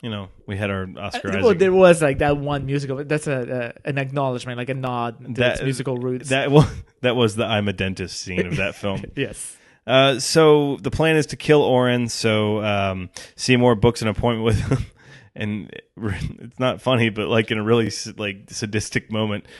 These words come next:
Speaker 1: hides a revolver in his coat, and he's gonna go in there to, you know, finish him off. Uh, Arthur Denton, played by Bill Murray, which is another one of these, "Hey, let's look at this guy" scene. Uh, just such a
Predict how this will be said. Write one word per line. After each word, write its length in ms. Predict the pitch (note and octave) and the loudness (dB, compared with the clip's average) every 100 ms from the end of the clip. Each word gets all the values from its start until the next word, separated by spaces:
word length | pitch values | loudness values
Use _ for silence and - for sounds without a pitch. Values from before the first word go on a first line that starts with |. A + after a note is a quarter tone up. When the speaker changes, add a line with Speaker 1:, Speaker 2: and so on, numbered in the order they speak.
| - | -10
Speaker 1:
hides 280 | A2+ A2+ A2 | -2 -2 0
a 40 | |
revolver 580 | A2 F#2+ G2+ G2+ G2+ G2 | -2 0 2 2 0 -2
in 60 | F#2+ | -2
his 140 | F2+ | -6
coat, 260 | - G#2 G2+ | -2 0 0
and 80 | G2 | -4
he's 140 | G2 | -4
gonna 160 | G#2+ G2+ | -4 0
go 220 | G#2 G#2 | 0 0
in 100 | G2+ | 0
there 160 | G2+ | -2
to, 180 | F#2+ F#2+ - - _ - | -4 -8 -12 -20 _ -12
you 80 | |
know, 160 | G#2 G2 - - | -10 -10 -12 -10
finish 260 | A#2+ A2 - | -4 -4 -2
him 120 | G#2+ | -2
off. 300 | G#2 G#2 G2 - _ - - - | -2 -2 -4 -10 _ -20 -20 -12
Uh, 520 | - B2 A2+ A2+ G#2+ - - | -2 0 0 0 -2 -4 2
Arthur 420 | C#3 F3 G3 F3 | 4 6 6 4
Denton, 760 | A#2+ C3 D3 A#2+ G#2 F#2+ F#2+ G2 - | 4 2 2 -2 -4 -6 -12 -16 -10
played 260 | A2 A2 G#2+ | -2 -2 0
by 140 | A2 | -2
Bill 240 | G2 B2 | 2 2
Murray, 280 | A#2 A#2 G#2 | 2 0 -2
which 220 | G2 G2 | -4 -6
is 80 | G2+ | -6
another 240 | G2+ G#2+ G#2+ | -2 0 2
one 160 | G#2 | 0
of 60 | G#2+ | 0
these, 220 | G#2 G2 | 0 -2
"Hey, 200 | A2 A2 | 0 0
let's 240 | G#2 G#2 | 0 -4
look 200 | G#2 G#2 A2 | -4 -4 -4
at 80 | |
this 180 | - G2+ | -6 -6
guy" 240 | - F#2+ F#2 | -6 -6 -6
scene. 400 | - G2 F#2+ G#2 _ _ _ _ | -8 -8 -8 -10 _ _ _ _
Uh, 60 | - - | -20 -12
just 420 | A#2 B2 - - | -2 -2 -2 -10
such 460 | - - D3+ B2+ - - | -8 0 2 2 -2 -10
a 140 | G#2+ | -12